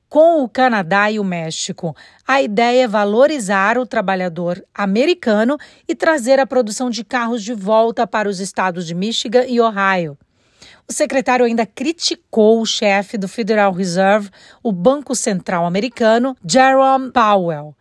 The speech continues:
dizendo que os juros altos estão custando setecentos bilhões de dólares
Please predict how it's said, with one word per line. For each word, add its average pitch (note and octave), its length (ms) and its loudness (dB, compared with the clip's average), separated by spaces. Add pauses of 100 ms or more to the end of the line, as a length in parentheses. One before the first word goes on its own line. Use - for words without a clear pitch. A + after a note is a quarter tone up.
dizendo D#4+ 500 0
que - 80 -6
os C4+ 100 0
juros A3 460 -2
altos A3 460 0
estão A3+ 520 -2
custando B3 720 0
setecentos G#3+ 880 -4
bilhões A#3+ 640 -2
de C#4+ 120 -4
dólares G#3+ 640 0